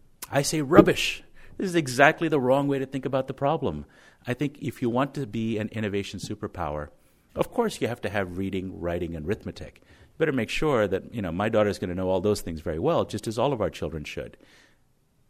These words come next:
But that's not a secret formula for success in the ideas economy. That's just the ticket for entry to the twenty-first century. If you want to flourish and you want to be at the cutting edge of innovation, as America has been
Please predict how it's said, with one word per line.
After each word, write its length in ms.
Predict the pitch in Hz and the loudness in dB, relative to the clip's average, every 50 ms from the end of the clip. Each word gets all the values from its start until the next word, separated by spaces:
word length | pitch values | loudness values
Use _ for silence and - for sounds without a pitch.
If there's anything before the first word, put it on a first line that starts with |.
| _ _ | _ _
But 140 | - 110 - | -8 -6 -4
that's 220 | 147 151 - - | -4 -4 -2 -2
not 140 | 190 180 160 | 0 0 0
a 40 | 113 | 0
secret 360 | - - 120 - - 101 - | 0 -2 -4 -4 -4 -6 -6
formula 380 | - - 110 104 104 101 95 90 | -4 -2 -2 -2 -2 -2 -4 -4
for 140 | - 92 | -6 -8
success 600 | 85 - 85 - - - 95 87 87 - - - - | -10 -10 -10 -10 -6 -4 -4 -4 -4 -6 -10 -14 -12
in 200 | - 107 90 82 | -10 -10 -10 -8
the 160 | 85 82 - - | -6 -8 -6 -6
ideas 640 | 85 85 80 78 - 98 92 85 80 82 76 69 | -6 -6 -6 -6 -6 -4 -4 -4 -4 -6 -6 -8
economy. 580 | 76 - - - 170 190 151 101 78 85 110 - - - - - _ _ | -10 -10 -8 -6 -6 -6 -6 -6 -8 -8 -10 -12 -16 -20 -20 -20 _ _
That's 160 | - 113 - | -6 -4 -2
just 160 | - 214 - - | -2 -2 -2 -2
the 60 | 165 | -4
ticket 360 | - - - 156 - 151 143 | -4 -2 -2 0 0 -2 -2
for 160 | - - - | -2 -2 -2
entry 540 | - - - - - - 117 76 - - - - - _ _ - | 0 0 -2 -2 0 0 0 0 -2 -6 -16 -20 -20 _ _ -6
to 80 | - | -4
the 80 | 104 98 | -4 -2
twenty-first 400 | - 120 101 90 - 95 87 - | -2 -2 -4 -2 -2 -4 -4 -4
century. 460 | - 82 73 - - 73 - - - - _ - - - - _ _ _ | -6 -8 -8 -8 -10 -12 -12 -14 -18 -20 _ -20 -20 -20 -20 _ _ _
If 180 | - 127 - - | -10 -8 -4 -2
you 80 | 113 | 0
want 120 | 110 139 139 | 0 0 0
to 60 | 110 | -2
flourish 600 | - - - - 160 165 165 139 95 82 - - | -4 -6 -2 2 4 6 6 6 4 2 -2 -6
and 100 | 95 95 | -6 -4
you 100 | 101 110 | -2 0
want 120 | 120 123 | 0 0
to 60 | 117 | 0
be 100 | 101 107 101 | 0 -2 -2
at 80 | 95 | -2
the 60 | - 90 | -4 -6
cutting 320 | - - 101 98 92 101 | -6 -4 -4 -4 -2 -2
edge 200 | 104 113 113 98 | -4 -4 -4 -4
of 100 | 92 92 | -4 -4
innovation, 460 | 90 90 85 87 87 87 - - 87 | -4 -4 -2 -4 -4 -4 -6 -8 -8
as 120 | 90 92 95 | -6 -6 -6
America 440 | 92 95 98 101 101 101 - - | -4 -4 -4 -4 -6 -6 -6 -8
has 280 | - - 135 165 170 139 | -6 -4 -2 -2 -2 -2
been 300 | 107 98 82 71 67 - | -2 -4 -4 -4 -6 -12